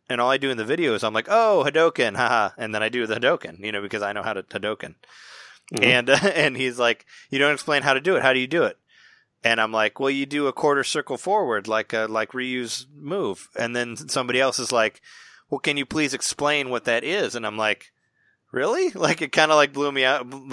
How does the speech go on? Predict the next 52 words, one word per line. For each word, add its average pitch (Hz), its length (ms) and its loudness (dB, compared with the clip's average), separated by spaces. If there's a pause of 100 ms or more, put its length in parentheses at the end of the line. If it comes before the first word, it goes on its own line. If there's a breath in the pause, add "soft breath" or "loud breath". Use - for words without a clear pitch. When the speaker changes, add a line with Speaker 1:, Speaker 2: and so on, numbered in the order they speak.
Speaker 1:
bl-, 117 80 -20
uh, 135 160 -2
blew 135 240 -6
me 147 80 -4
away 143 220 -2
for - 120 -6
a 110 60 -4
second. 104 280 -2
I'm 101 100 -6
like, 101 200 -4
"Wait, 156 220 -2 (160)
I, 143 320 -4
I, 135 240 -2
I 131 60 -2
guess 143 200 0
I 156 80 4
have 127 120 2
to 135 80 -2
realize 131 340 4
that 113 100 -10
there's 117 180 0
younger 131 240 0
people 139 260 -6
who 123 100 -4
don't 117 260 -2
know 120 140 -2
what 120 160 -4
Street 135 300 -6
Fighter 107 240 0
Two 175 280 -6
is, 92 240 -4
or 98 100 -4
they 101 120 -2
don't 110 260 -4
know, 113 160 -4
like, 107 260 -4
Ryu 120 320 -6
or 90 160 -4
whatever." 87 380 -4 (220)
Just 135 160 -4
kinda, 131 240 4
like, 123 220 4
maybe 120 200 -2
it'll 110 120 -4
be 113 160 -2
like, 104 200 -2
"What? 139 240 0
I 117 60 -6
have 127 140 -4
to 127 80 -8
explain 117 360 -8
a 101 140 -10